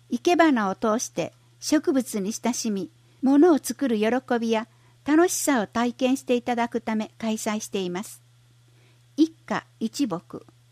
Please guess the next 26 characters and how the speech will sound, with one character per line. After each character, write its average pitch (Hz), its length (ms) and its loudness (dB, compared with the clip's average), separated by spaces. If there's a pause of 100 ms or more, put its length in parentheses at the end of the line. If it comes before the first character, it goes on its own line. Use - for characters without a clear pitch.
(300)
一 - 260 0
つ 247 160 -6
の 196 140 -6
花 196 320 -6
と 180 180 -8
一 330 240 -4
つ - 160 -10
の 185 140 -4
木 185 260 -10
を - 60 -8 (120)
手 302 120 0
に 208 120 0
取 175 260 -10
り、 - 60 -20 (640)
枝 294 240 4
の 302 120 4
形 269 440 -4
や 247 160 0 (220)
花 269 280 2
や 247 180 2
葉 254 140 -2
の 277 140 0
形、 254 560 -6
色 285 280 2
な 254 120 2
ど、 180 200 -8